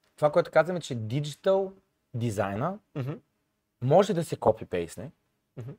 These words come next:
Speaker 1: Това, което прави уникалното на Ен Еф Ти, то е, че всички се съгласяваме, че този контракт е коректният контракт
Speaker 2: Да.
Speaker 1: и всеки друг копипейст на тая картинка
Speaker 2: Да.
Speaker 1: няма никаква стойност.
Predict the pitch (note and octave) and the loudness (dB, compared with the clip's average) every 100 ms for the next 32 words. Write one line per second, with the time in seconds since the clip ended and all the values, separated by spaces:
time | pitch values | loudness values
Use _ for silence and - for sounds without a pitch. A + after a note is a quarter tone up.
0 | _ - C3+ E3 E3 E3 D#3+ - D3 D#3 | _ 0 2 4 6 4 4 4 4 4
1 | D3 B2 D3 C#3 - G3 C#3+ C#3 - D#3+ | 0 0 0 -2 -4 -4 -2 -2 -4 -8
2 | - C#3 C3+ B2 - D3+ D#3 - - C#3+ | -8 -4 -2 0 4 4 4 -4 6 6
3 | D3 - C#3+ A#2+ C#3 - - - A#2+ F3 | 6 4 2 4 0 0 -4 0 4 4
4 | F3 D3+ - G2+ F#2 G#2 D3 _ _ _ | 4 -4 -4 -8 -4 -4 -4 _ _ _
5 | A#2 C3+ - E3 C#3+ E3 - D#3 D3 D#3+ | -8 -2 0 0 -2 -2 2 0 2 -2
6 | D3+ B2+ D#3+ E3 C3 A#2 C3+ D#3 C3+ B2+ | -2 2 2 2 0 -2 -2 0 0 -2
7 | C#3 D#3+ - E3 F2+ - | -2 0 6 6 6 -8